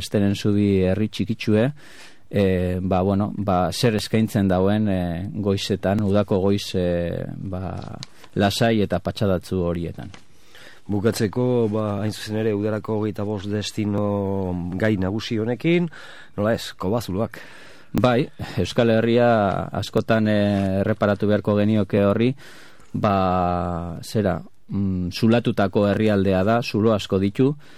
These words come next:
Speaker 1: eta euretako asko ikusgarria dira benetan, ez? Eta, bueno, gero eta gehiago dira gure, eh, turismorako eta pertsona guztiok, eh, gozatzeko atontzen ari dienak, eta kasu honetan guk, eh, hiru aukera proposatu ditugu. Alde batetik,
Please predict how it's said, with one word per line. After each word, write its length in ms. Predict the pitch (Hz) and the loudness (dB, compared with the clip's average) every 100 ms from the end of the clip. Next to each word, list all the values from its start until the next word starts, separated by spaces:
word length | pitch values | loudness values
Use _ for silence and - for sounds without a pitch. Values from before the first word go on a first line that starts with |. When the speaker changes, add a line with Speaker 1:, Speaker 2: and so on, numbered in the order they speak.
| - - | -20 -6
Speaker 1:
eta 640 | - 104 - 101 95 95 92 | 0 0 2 2 2 2 2
euretako 640 | 101 110 110 101 110 107 | 2 2 0 0 2 2
asko 380 | 104 - - 123 | 0 -2 2 2
ikusgarria 720 | 107 - 117 107 98 95 98 | 2 2 0 2 0 2 2
dira 180 | 92 90 | 2 2
benetan, 440 | 85 92 92 82 98 | 0 0 -2 0 0
ez? 100 | 143 | 0
Eta, 640 | 107 - 92 90 87 87 90 | -2 0 0 2 0 -2 -2
bueno, 260 | 110 117 113 | 0 2 2
gero 200 | 123 117 | 2 2
eta 140 | 110 | 2
gehiago 300 | 110 110 104 | 2 4 2
dira 300 | 104 107 117 92 - - - - - | 4 4 2 0 -6 -20 -20 -14 -4
gure, 360 | 101 104 117 | 2 4 4
eh, 1300 | 113 107 104 98 95 90 87 80 85 87 87 87 82 80 | 4 4 4 2 2 2 0 -2 -2 -2 0 -2 -4 -2
turismorako 840 | 98 110 117 107 98 98 139 131 | 0 0 2 2 2 2 2 4
eta 520 | 101 90 95 92 90 87 | 2 0 -2 0 -2 -2
pertsona 520 | 98 95 117 107 101 | -4 -2 0 2 0
guztiok, 560 | 98 101 - 117 104 104 | 0 -2 0 2 2 0
eh, 280 | 95 95 90 | -2 0 -2
gozatzeko 720 | 92 101 110 - 101 98 87 | -2 0 0 0 0 2 0
atontzen 440 | - 95 113 - 98 | -2 0 0 2 2
ari 180 | 98 107 | 2 4
dienak, 480 | 113 117 131 156 - - - - | 4 4 2 0 -10 -20 -20 -10
eta 180 | - 120 | -2 0
kasu 220 | 113 123 | 2 2
honetan 300 | 123 123 127 | 2 2 4
guk, 180 | 120 127 | 4 4
eh, 400 | 110 101 98 92 | 2 4 2 0
hiru 240 | - 113 120 | 0 2 4
aukera 320 | 98 104 90 | 2 0 -2
proposatu 460 | 87 87 87 87 90 | -2 -6 -4 -4 -4
ditugu. 360 | 92 127 104 | -2 0 2
Alde 160 | 95 101 | 2 2
batetik, 600 | 101 104 - 110 - | 0 0 0 -2 -2